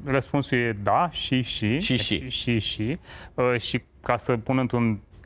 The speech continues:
Speaker 1: termen familiar ție, în esență și în venture capital e vorba despre o rată de conversie, da? E o pâlnie,
Speaker 2: Da.
Speaker 1: uh, și din, mă, mă, din care vezi o, o serie de,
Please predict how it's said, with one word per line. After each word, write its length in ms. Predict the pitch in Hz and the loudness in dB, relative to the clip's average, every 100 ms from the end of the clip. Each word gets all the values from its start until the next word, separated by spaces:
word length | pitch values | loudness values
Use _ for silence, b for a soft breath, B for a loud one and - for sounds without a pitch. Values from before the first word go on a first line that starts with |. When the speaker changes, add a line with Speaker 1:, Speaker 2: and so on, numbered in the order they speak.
| - - | -10 0
Speaker 1:
termen 360 | 123 123 117 | 2 2 0
familiar 440 | 107 117 113 113 107 - _ - - | 0 0 2 0 -2 -6 _ -20 -12
ție, 520 | - - 143 135 127 131 | -8 -2 2 2 0 0
în 520 | 127 127 127 123 123 | 0 2 4 4 2
esență 360 | 120 - 139 131 | 2 0 0 0
și 140 | - | 0
în 160 | 160 120 | 0 2
venture 400 | 117 123 - 120 110 | 2 0 0 -2 0
capital 420 | 120 120 123 120 | -2 0 0 0
e 140 | 117 110 - | 0 -2 -4
vorba 240 | 117 113 | -2 0
despre 260 | 110 - 113 | 0 0 0
o 40 | |
rată 200 | 113 110 | 0 0
de 80 | 104 | -2
conversie, 720 | - 101 98 92 - - 101 107 | 0 0 0 -2 -6 -12 -10 -4
da? 300 | 110 117 113 - | -2 -2 -4 -6
E 340 | 113 113 110 104 - | -2 0 0 -4 -10
o 100 | - 107 - | -4 -4 0
pâlnie, 840 | 160 175 147 135 127 123 120 117 113 - B B B - | 2 4 4 4 4 2 2 0 -4 -16 B B B 0
Speaker 2:
Da. 160 | 117 | 2
Speaker 1:
uh, 220 | 113 113 110 | 2 0 -2
și 180 | - | -2
din, 380 | 123 120 113 110 120 - - | 2 2 2 0 -4 -18 -4
mă, 360 | 120 113 110 110 | 0 0 0 -4
mă, 640 | 120 117 113 113 117 117 120 | -4 0 0 0 0 0 0
din 180 | 117 120 | 2 2
care 280 | - 131 120 | 4 2 4
vezi 380 | 113 135 117 120 | 2 2 4 2
o, 160 | 113 113 113 113 - | 2 0 -2 -2 -2
o 140 | 120 117 | 0 0
serie 440 | - 139 131 123 | 2 2 4 2
de, 580 | 110 110 107 104 101 | 2 2 2 2 2